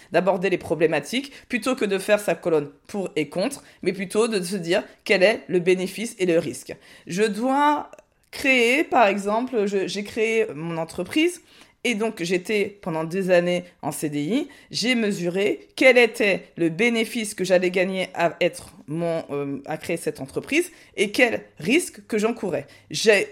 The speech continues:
j'avais bien noté les risques et j'ai jugé à ce moment-là que le bénéfice était beaucoup plus important que le risque, ce qui n'était pas le cas trois ans auparavant, par exemple. Donc là, c'est effectivement de toujours, euh,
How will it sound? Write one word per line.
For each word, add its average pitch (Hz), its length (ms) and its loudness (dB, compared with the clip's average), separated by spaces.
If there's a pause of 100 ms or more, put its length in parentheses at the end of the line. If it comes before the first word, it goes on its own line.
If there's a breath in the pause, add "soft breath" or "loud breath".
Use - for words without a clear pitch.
j'avais 175 380 2
bien 180 400 0
noté 220 240 -2
les 151 140 4
risques 226 260 -2 (240 loud breath)
et 349 140 8
j'ai 311 180 2
jugé 196 500 -2 (140)
à 320 140 6
ce 330 160 0
moment-là 190 640 0 (280 soft breath)
que - 340 0
le 196 380 2
bénéfice 247 760 0
était 202 320 -4 (160)
beaucoup 247 420 -2
plus 220 220 -6
important 185 380 -6
que 180 100 -4
le 151 100 4
risque, 208 280 -2 (180 loud breath)
ce - 140 -6
qui 269 80 4
n'était 214 240 2
pas 175 160 4
le 139 80 0
cas 190 320 2 (180)
trois 196 320 0
ans 208 80 0
auparavant, 165 480 2 (140)
par 151 100 -2
exemple. - 400 -14 (460 loud breath)
Donc 190 160 -2
là, 240 360 2 (280 soft breath)
c'est 240 420 -2
effectivement 214 680 -4
de 247 100 -4
toujours, 269 760 -4 (260 loud breath)
euh, 196 180 8